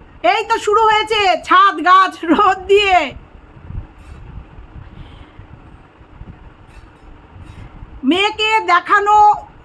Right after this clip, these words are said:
দেখানো, ও সরি, কি করে দেখাবেন? নতুন শ্বশুর বাড়িতে তো কতজনের মুখ চাপা দেবেন, কতজনের মুখ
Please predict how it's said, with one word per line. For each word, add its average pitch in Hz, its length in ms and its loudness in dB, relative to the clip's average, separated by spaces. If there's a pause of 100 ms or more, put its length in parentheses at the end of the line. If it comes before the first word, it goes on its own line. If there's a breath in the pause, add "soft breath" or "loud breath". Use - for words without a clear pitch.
(380)
দেখানো, 359 460 0
ও 349 440 0
সরি, 359 460 -2 (240)
কি 392 100 0
করে 440 240 0
দেখাবেন? 392 600 -2 (200)
নতুন 403 300 -2
শ্বশুর 427 340 -2
বাড়িতে 427 340 -2
তো 440 180 0 (380)
কতজনের 359 520 -2
মুখ 349 240 -2
চাপা 349 220 0
দেবেন, 339 580 -2 (460)
কতজনের 320 720 0
মুখ 311 160 2